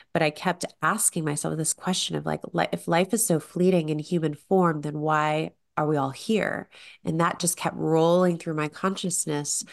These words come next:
And, and that's what guided me back to create a formal meditation practice from the teachings that she brought to me, um,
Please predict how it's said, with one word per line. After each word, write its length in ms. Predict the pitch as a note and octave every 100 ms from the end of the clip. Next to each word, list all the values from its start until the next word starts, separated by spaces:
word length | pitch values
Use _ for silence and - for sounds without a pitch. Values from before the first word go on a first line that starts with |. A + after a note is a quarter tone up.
| - - - _
And, 440 | F3 D#3+ D#3+ E3+ -
and 140 | F3+ F3
that's 260 | F3+ F#3+
what 160 | G#3 F3
guided 300 | D#3+ F#3 G3
me 120 | F3
back 540 | E3 C3+ C3+ - - -
to 680 | - F3 D#3+ D#3+ D#3+ D#3 -
create 840 | - E3 D#3+ F3 A#3 - - - - - -
a 80 | F3
formal 340 | - D#3+ E3
meditation 640 | D#3+ D3+ D3 F#3+ F#3+ F3+
practice 720 | E3 E3 D#3 - D#3+ D3+ - - - - -
from 480 | - F3+ G#3+ A#3+
the 80 | A3+
teachings 720 | G#3+ F#3+ F3+ - E3 D3+ D3+ -
that 160 | D#3
she 160 | - E3+
brought 380 | D#3+ G3 A#3+ -
to 180 | -
me, 380 | F3 D#3 D3+ D3 - - - _ -
um, 280 | D3+ C#3+